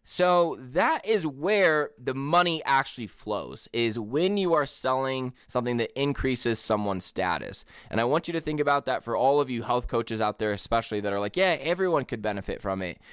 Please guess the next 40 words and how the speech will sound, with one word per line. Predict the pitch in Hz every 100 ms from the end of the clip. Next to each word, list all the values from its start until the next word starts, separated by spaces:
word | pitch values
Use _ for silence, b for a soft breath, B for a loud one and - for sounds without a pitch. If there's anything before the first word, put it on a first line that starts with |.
| B
Like, | 113 107
where | 107 117 151 196 190
would | 165
you | 143 -
actually | 117 127 147 - 135
be, | 123 104 - 113
be | 120 101
increasing | 117 - 117 - 107
someone's | 107 101 95 -
status? | - 107 110 90 87 - B B
And | - 110 110
this | 120 127
is | 117 117
something | 117 110 113 110 110
that | 101 - _ - - - - -
might | 123 131 143 143
not | 127 -
be | 113
totally | - 135 123
obvious | 120 120 117 110
to | -
you | 113
at | 104
first, | - 143 131 -
but | 95
once | 117 -
you | 113
find | - 113 120
that | 110 85
winning | 110 104 110
niche, | 120 101 - - b b
you'll | 117 123
see | - - 139 127 117 - b b b _ _ -
that | 117 110 - 107
this | 123 127
is | 110 -
often, | 123 135 - 117 104 101 - _ -
uh, | -
what | 110 113 131 -
defines | 107 - 127 165 101 85 -